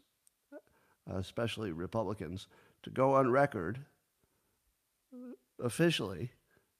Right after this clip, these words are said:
to say, "Do you think that was an insurrection?" God, I love that.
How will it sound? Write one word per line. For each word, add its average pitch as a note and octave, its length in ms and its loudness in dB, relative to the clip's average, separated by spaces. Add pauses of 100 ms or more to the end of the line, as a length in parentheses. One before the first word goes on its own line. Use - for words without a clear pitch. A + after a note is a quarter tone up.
(140)
to B2 100 -2
say, C3 300 4
"Do G#2+ 160 -2
you C3+ 200 6
think C3+ 280 -4
that A2+ 200 0
was G#2+ 180 0
an G2 120 -4
insurrection?" G2 720 -4 (1080)
God, E3 280 2
I A#2 120 2
love G#2 260 -2
that. F2 300 -8